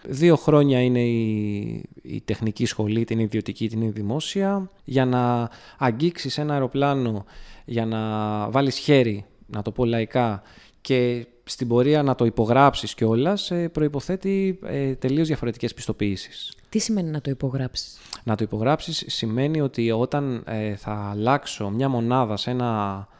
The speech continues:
Speaker 1: ε, ή ένα υλικό σε ένα αεροσκάφος, ε, αυτό το αλλάζω αρχικά με τις οδηγίες του κατασκευαστή, με το manual, που μου λέει τον τρόπο και το τεστ φυσικά στο τέλος, για να δω τι λειτουργεί η μονάδα.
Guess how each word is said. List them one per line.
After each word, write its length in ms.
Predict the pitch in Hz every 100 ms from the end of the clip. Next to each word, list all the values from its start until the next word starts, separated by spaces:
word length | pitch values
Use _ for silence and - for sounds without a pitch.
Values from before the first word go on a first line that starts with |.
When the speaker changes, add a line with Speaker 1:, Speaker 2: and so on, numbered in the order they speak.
| - - _
Speaker 1:
ε, 100 | 117
ή 160 | 135 135
ένα 180 | 139
υλικό 440 | 139 120 - 131 110
σε 120 | -
ένα 300 | 123 120 113
αεροσκάφος, 960 | 120 107 101 - 98 95 - 165 - -
ε, 200 | - 123 - -
αυτό 1120 | 117 107 - - - _ - 156 190 196 - -
το 200 | 131 123
αλλάζω 640 | 120 143 165 143 110 98 -
αρχικά 480 | - 120 - - 139
με 120 | 117 -
τις 200 | - -
οδηγίες 520 | 117 110 107 170 143
του 80 | -
κατασκευαστή, 720 | 113 107 - 107 98 - -
με 100 | 139
το 120 | 101 101
manual, 400 | 101 98 107 156 226 -
που 80 |
μου 160 | 113 107
λέει 200 | 120 151
τον 200 | - 110
τρόπο 600 | 110 120 110 - 151 202 _ _ _ _ _
και 120 | 160
το 100 | 143
τεστ 300 | - 139 -
φυσικά 380 | - 120 123 117
στο 140 | - 110
τέλος, 420 | 117 110 104 151
για 100 | -
να 100 | 107
δω 120 | 104
τι 80 | 107
λειτουργεί 360 | 104 101 101 107
η 40 |
μονάδα. 520 | 104 98 95 101 185